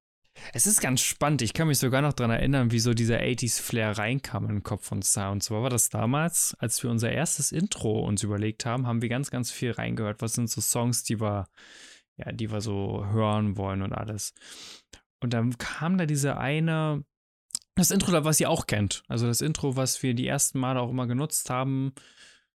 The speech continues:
ähm, das hat ja auch diesen eighties Energie, unglaublich dynamisch und, äh, so richtig in your face funky Style, ähm, Modus.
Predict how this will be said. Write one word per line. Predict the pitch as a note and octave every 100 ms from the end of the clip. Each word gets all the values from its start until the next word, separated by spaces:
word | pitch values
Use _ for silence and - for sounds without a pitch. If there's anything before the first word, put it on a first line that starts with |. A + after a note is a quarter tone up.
| _ _ -
ähm, | A#2+ A2+ A2+ A2+ -
das | - - C3 A#2
hat | C#3+
ja | B2+
auch | A#2+
diesen | C3 A#2
eighties | A#2+ B2+ C3+ C3+ B2+ B2 A#2+ - - _ _
Energie, | C#3+ C#3 C#3 B2+ A#2 - - B2+ B2+ B2 A#2+ A#2+ B2+ - -
unglaublich | D#3 E3 D#3 C#3 C#3 C#3 -
dynamisch | C#3+ C#3+ C3 A#2+ B2+ B2+ B2 A#2+ -
und, | - C3 C3+ A#2+ -
äh, | - A2 A2 A2
so | B2 C3+
richtig | C3+ D3 C#3 -
in | D#3
your | D#3 C#3+
face | - C3+ B2+
funky | - B2+ B2+ B2
Style, | A#2 - G#2+ G2+ F#2 F#2 - - - - - - _ -
ähm, | G#2+ G2
Modus. | G2 G2 G2 F#2+ F#2 -